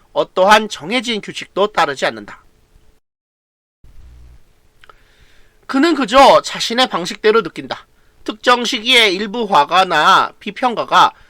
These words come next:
자신의 미술 법칙을 고안해내려고 애써왔던 것은 사실이지만,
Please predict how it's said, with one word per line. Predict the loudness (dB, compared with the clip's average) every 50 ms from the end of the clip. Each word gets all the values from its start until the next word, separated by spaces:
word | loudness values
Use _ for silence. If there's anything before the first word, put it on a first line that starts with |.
| _
자신의 | -8 -4 -2 -2 -2 -2 -2 -2 -2 -2 -2
미술 | -4 -8 -4 -2 -2 -2
법칙을 | -2 -4 -6 -6 -8 -6 -4 -2 -2 -2 -2
고안해내려고 | -4 -2 2 2 2 2 2 0 -2 -4 -4 -4 -4 -4 -2 -2 -4
애써왔던 | -4 -4 -6 -2 -2 -2 -2 -2 -4 -8 -8
것은 | -8 -8 -6 -6
사실이지만, | -4 -2 -2 -2 -2 -6 -8 -10 -10 -14 -12 -10 -8 -6 -4 -2 -2 -2 -2 -2 -2 -2 -2 -4 -6 -8